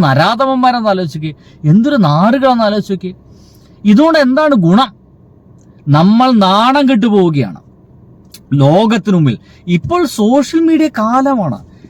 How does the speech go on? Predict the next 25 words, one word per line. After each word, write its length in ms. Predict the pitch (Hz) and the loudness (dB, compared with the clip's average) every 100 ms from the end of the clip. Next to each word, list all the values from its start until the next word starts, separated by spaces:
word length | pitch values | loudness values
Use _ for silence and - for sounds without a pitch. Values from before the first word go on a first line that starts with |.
| - - | -20 -4
ഇന്ത്യയെക്കുറിച്ചിട്ടുള്ള, 920 | 151 185 220 269 214 202 185 208 202 185 180 | 2 2 4 0 0 -4 -2 -4 0 2 2
ഇന്ത്യയിൽ 320 | 196 226 226 | 2 0 -2
സംഭവിച്ചുകൊണ്ടിരിക്കുന്ന 1080 | - 180 196 220 208 190 180 180 190 185 180 | 0 0 0 0 0 0 -2 -2 -4 -4 -2
കാര്യങ്ങളെക്കുറിച്ചുള്ള 800 | 151 151 175 190 180 165 160 170 | -2 0 0 0 -2 -4 -8 -6
വീഡിയോസിലൊക്കെ 760 | 165 143 160 175 165 170 160 165 - | -2 0 2 0 -2 -6 -6 -6 -4
ടപ്പേന്നാണ്ട് 560 | 208 247 269 277 262 233 220 | -6 -4 -2 0 -2 -2 -2
പറക്കും. 380 | 214 220 277 185 - _ - - - - - | -2 0 0 0 -2 _ -20 -20 -20 -16 -2
ലോകത്തിന്റെ 640 | 156 294 339 262 285 262 | 2 2 0 -2 0 0
ഏത് 240 | 247 254 269 | 0 0 2
മൂലയ്ക്കെത്തും. 680 | 240 262 285 247 262 - 123 _ _ - - _ - - 151 | 2 2 2 0 -2 -4 -8 _ _ -20 -20 _ -20 -10 -2
അങ്ങനെ 240 | 185 233 | 0 2
ലോകത്തിന്റെ 640 | 196 214 240 208 254 247 254 | 2 2 0 -4 -2 0 0
കാണാക്കയത്തിൽ 760 | 226 220 240 254 240 233 220 233 | 0 0 0 -2 -2 -4 -4 -2
മൂലയ്ക്ക് 520 | 220 226 233 214 208 | 0 0 -4 -4 -4
എത്തുന്ന 260 | 196 214 226 | -4 -6 -4
സമയത്ത് 340 | 214 220 214 | -2 -2 0
അവിടെയെല്ലാം 640 | 196 190 233 220 214 226 214 | -2 0 -2 -2 -2 -2 0
നമ്മളെന്ന് 480 | 185 196 220 208 | 0 0 0 0
പറയുന്ന 360 | 202 202 202 202 | 0 0 2 0
നമ്മുടെ 180 | 185 190 | 0 0
രാജ്യക്കാര് 600 | 160 165 175 196 208 202 | 0 0 -2 -2 -2 0
നാണം 420 | 165 170 226 254 | 0 0 0 0
കിട്ടു 180 | 214 185 | 0 -2
പോവുകയാണ്. 480 | 190 185 185 185 175 | -2 -2 0 -2 -2
എൻ്റെ 180 | 175 | -4